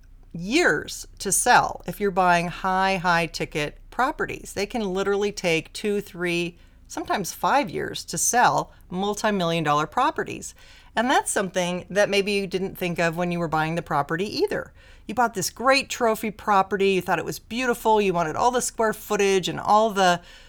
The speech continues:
fun bells and whistles, and then you decided it was too big for you, or your circumstances changed, or you wanted to simplify your life, or whatever. For whatever reason you decide to sell,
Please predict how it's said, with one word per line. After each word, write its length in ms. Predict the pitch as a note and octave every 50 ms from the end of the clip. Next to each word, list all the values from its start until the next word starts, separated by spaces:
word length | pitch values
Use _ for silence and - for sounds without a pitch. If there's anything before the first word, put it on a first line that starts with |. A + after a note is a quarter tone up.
| - - -
fun 400 | - - G#3+ G#3 G#3 G#3 G3+ F#3
bells 300 | F3+ F#3 F#3 F3+ E3 F#3+
and 120 | D#3+ E3+
whistles, 720 | F3+ A#3+ B3 - - A#3 A3+ A3+ A3 G#3+ G#3+ G#3 G3 - - - - - - - - - _ _ _
and 340 | A3 G#3 G3+ G3 F#3+ G3 G3+ -
then 240 | F#3+ G3 B3+ C4+ C4+
you 80 | C4+ A#3
decided 420 | G#3+ A3+ - G#3+ G3 F#3 F3+ E3+
it 100 | E3+ D#3
was 160 | E3 D3+ -
too 160 | - - D#3
big 280 | C#3+ - B3 D4 B3 A#3+
for 160 | - - B3
you, 460 | A#3 A3 G#3+ G#3 G3 F#3+ F#3 F#3 F#3
or 260 | F3+ - E3 D#3 D3+ D3
your 200 | C#3+ D3 D3 -
circumstances 720 | - - B3+ B3 C4 A3+ - - A3+ A3+ G#3+ - G#3 -
changed, 540 | - - A3 G#3 G3+ F#3+ F#3+ F#3+ F#3 F#3 -
or 100 | E3 D3+
you 160 | C#3 C#3+ D3
wanted 260 | C#3+ D3+ D3+ D3 C3+
to 60 | -
simplify 520 | C3+ - - C4+ C4 - B3+ - - A#3+ A3+
your 180 | G#3+ G#3+ G#3
life, 340 | G3 F#3 F3 F3 F3 E3+ -
or 100 | A#3 A#3+
whatever. 480 | B3 C#4+ E4+ G4 F4+ F#3+ C#3 C#3+ D3 D3
For 160 | - - C4
whatever 320 | C#4 C#4+ C4+ C4+ B3+ B3+
reason 360 | A#3+ A3+ G#3+ G#3 F#3 G3 F3+ F3
you 80 | E3
decide 360 | C#3+ D#3 - - D#3 C#3+ C#3+
to 60 | - -
sell, 640 | - - - C4+ C#4+ B3 F3+ D#3 D3+ D3+ D#3 -